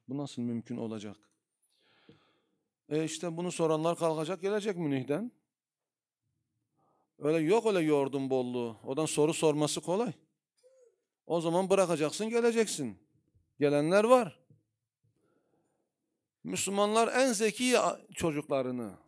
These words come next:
gönderecekler. Kafası çalışmayanları değil,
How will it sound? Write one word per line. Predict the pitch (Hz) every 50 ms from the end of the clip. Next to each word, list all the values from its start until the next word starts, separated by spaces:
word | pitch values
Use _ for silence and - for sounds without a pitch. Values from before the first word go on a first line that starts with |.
| _ _ _ _ _ _ -
gönderecekler. | 135 165 160 156 147 143 139 131 131 123 107 120 110 - - 87 - - - - - - _ _ _ _ _ _ _ _ _ _ _ _ _ _ _ _ _ _ _ _ _ _ _ _ _ _ _ _ _ _ _ _ _ _ _ _ _ _ _ _ _ _ _ _ _ _ _ _
Kafası | - 170 147 180 180 175 208 190
çalışmayanları | - 190 196 214 208 - 170 175 170 160 160 151 151 151 147 143 143 127
değil, | 147 139 117 92